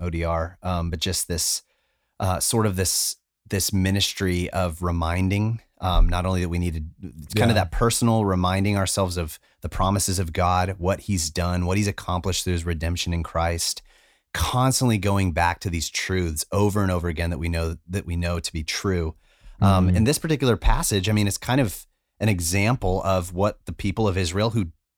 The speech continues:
Speaker 1: don't have the complete picture that we have today,
Speaker 2: Mm-hmm.
Speaker 1: um, going back, I mean, the psalmist here is going back to, um, to, to the promises o-, of God. And he's,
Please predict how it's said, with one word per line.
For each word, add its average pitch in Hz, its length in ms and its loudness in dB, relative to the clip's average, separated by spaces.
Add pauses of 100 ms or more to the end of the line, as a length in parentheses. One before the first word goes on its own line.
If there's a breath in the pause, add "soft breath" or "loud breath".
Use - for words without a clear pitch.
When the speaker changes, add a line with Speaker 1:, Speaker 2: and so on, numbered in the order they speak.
Speaker 1:
don't 139 240 0
have 143 260 0
the 131 80 0
complete - 400 -2
picture - 280 0
that 80 100 -2
we 101 160 2
have 98 180 2
today, 87 480 -2 (340)
Speaker 2:
Mm-hmm. 101 160 -2
Speaker 1:
um, 101 380 2 (340)
going 120 400 4
back, 107 240 2
I 110 40 0
mean, 98 100 2
the 92 60 0
psalmist 110 480 2
here 92 140 0
is 87 120 -2
going 98 400 0
back 90 440 -2
to, 82 500 -2 (420)
um, 85 460 0 (180)
to, 90 260 -2
to - 160 -4
the 87 80 -4
promises 98 720 0 (100)
o-, 101 240 0
of 98 200 -2
God. 101 340 0
And 85 140 -4
he's, 90 300 -2